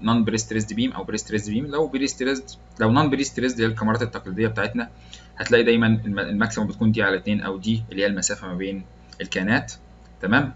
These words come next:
أو ستمية ملي أيهما أقل. خلاص، بعد كده طبعًا الكود بيتكلم على،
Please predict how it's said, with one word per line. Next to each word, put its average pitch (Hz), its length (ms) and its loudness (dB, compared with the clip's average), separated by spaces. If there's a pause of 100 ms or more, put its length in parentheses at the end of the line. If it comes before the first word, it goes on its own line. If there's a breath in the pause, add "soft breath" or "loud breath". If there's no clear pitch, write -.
أو 139 140 6
ستمية 110 600 2
ملي 113 340 4
أيهما 98 380 -4
أقل. 85 260 -10 (1300)
خلاص، 120 200 4
بعد 127 200 8
كده 127 120 8
طبعًا 123 240 6
الكود 110 260 0
بيتكلم 101 420 2
على، 101 320 2